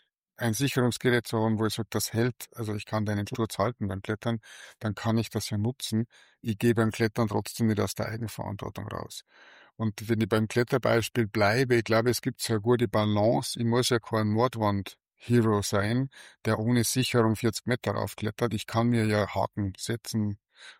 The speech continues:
oder eben jetzt sind sie halt eingebohrt. Ähm, und hab immer noch, ähm, ein zumindest, ähm, objektiv, äh, ist was anderes, aber ein subjektiv erlebtes Risiko.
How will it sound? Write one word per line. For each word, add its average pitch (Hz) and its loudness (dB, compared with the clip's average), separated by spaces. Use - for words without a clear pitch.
oder 107 -4
eben 104 -2
jetzt 101 -4
sind 110 -4
sie - -12
halt 107 -6
eingebohrt. 110 -6
Ähm, 107 0
und 117 -2
hab 107 2
immer 139 6
noch, 107 6
ähm, 107 -2
ein 110 -4
zumindest, 117 2
ähm, 110 -6
objektiv, 110 -8
äh, - -8
ist 117 -10
was 110 -2
anderes, 120 2
aber 107 2
ein 107 -2
subjektiv 120 0
erlebtes 110 -2
Risiko. 131 -2